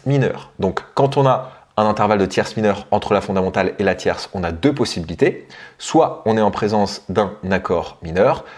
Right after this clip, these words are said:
soit on est en présence d'un accord diminué. Donc pour l'instant, à ce stade, on a deux possibilités. Soit c'est un accord de ré mineur, soit c'est un accord de ré diminué. Et donc pour pouvoir trancher entre les deux, bah, c'est très simple.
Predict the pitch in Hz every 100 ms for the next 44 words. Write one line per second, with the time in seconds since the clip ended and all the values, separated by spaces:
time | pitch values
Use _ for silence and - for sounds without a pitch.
0 | - - - 135 135 - 110 107 - 90
1 | - 87 123 135 90 76 117 131 - 107
2 | 123 110 - - - - - 95 - 135
3 | 131 131 120 - 104 107 - 107 87 -
4 | - 95 85 120 131 117 92 80 135 -
5 | - - 170 131 113 101 87 87 92 -
6 | - - 147 - 98 - 117 87 110 110
7 | 110 92 - - - - 98 117 113 95
8 | 117 104 - 117 - 104 101 - 87 85
9 | 143 - - - - -